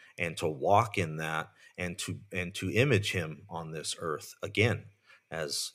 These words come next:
as he says in his word. So,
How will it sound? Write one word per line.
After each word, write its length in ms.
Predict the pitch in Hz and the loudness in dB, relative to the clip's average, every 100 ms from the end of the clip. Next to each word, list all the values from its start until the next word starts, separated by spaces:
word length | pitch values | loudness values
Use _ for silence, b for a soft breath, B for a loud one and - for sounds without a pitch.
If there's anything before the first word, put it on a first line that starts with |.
| 78 | -10
as 400 | 78 71 - - _ _ _ | -10 -10 -12 -14 _ _ _
he 220 | - 85 | -14 -8
says 440 | 80 87 76 69 - | -4 0 0 -2 -8
in 80 | |
his 160 | 80 78 | -12 -8
word. 320 | 98 90 73 | -2 -2 -2
So, 300 | - 82 73 | -6 -6 -8